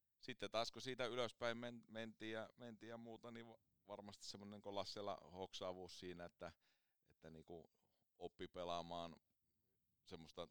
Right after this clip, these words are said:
tietynlaista enemmän säännönmukaista peliä ja niinku sai nopeammin kiinni, kiinni, miten eri peleissä kannattaa pelata ja mikä se on niinku järkevää. Että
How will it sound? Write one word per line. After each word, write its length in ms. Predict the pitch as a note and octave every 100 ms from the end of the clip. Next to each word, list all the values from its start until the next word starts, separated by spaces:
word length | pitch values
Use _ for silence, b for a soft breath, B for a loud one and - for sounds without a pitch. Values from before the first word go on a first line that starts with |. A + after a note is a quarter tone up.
| -
tietynlaista 480 | F2 E2+ E2 -
enemmän 220 | D#2+ E2 D#2+
säännönmukaista 680 | F2 E2+ D#2+ D#2+ D#2+ - D#2+ -
peliä 340 | D#2+ D#2+ D#2
ja 120 | D2+
niinku 260 | D#2+ D#2 - - _ _ _ _ _ _ _
sai 220 | - E2+
nopeammin 520 | D#2+ E2 E2+ D#2+ D#2+ D#2
kiinni, 440 | - E2+ D#2 D#2 - b b b _ -
kiinni, 340 | F2 F2 E2 D#2+ - _
miten 440 | D#2 E2 E2 E2 D2
eri 200 | D#2+ D2+
peleissä 500 | - E2+ E2 D2+ D#2
kannattaa 480 | D#2 D#2 - D#2 D2+
pelata 440 | E2+ D#2+ C#2+ D2+
ja 140 | C#2+
mikä 300 | C#2 D2+ C#2+
se 100 | C#2+
on 100 | D#2
niinku 160 | D2 D2
järkevää. 680 | D#2+ D2+ D#2 D2 C#2 B1+ A#1
Että 280 | B1 -